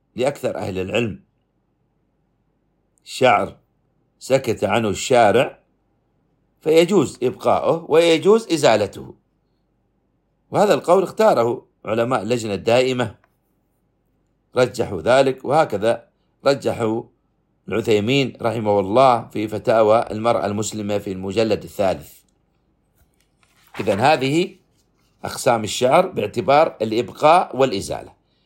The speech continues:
شعر جاء الأمر بإزالته أو تقصيره،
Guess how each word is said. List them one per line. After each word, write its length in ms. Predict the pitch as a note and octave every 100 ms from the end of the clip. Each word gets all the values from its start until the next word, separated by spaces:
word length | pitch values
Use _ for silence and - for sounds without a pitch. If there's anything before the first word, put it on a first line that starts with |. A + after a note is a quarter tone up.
| _ -
شعر 500 | D3+ C#3 B2 D#2+ - _ _
جاء 340 | - C3+ A#2+
الأمر 480 | A2 A2 D#3+ C#3+ G2+
بإزالته 920 | - G2+ G#2+ G2+ B2+ C#3+ C#3+ A2+ F2 -
أو 120 | A#2+
تقصيره، 680 | A#2+ C#3 - E3 F#3 G#3+